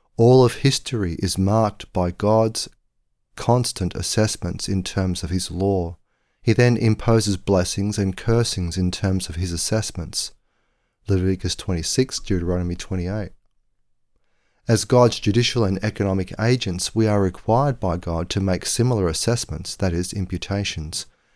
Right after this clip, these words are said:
We are to make similar declarations. We are to impose blessings and cursings. We are to use his law as our guide.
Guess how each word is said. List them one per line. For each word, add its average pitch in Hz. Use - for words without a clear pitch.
We 120
are 143
to -
make 127
similar 127
declarations. 107
We 120
are 123
to 127
impose 113
blessings 113
and 92
cursings. 113
We 127
are 117
to -
use 135
his -
law 92
as 101
our 92
guide. 101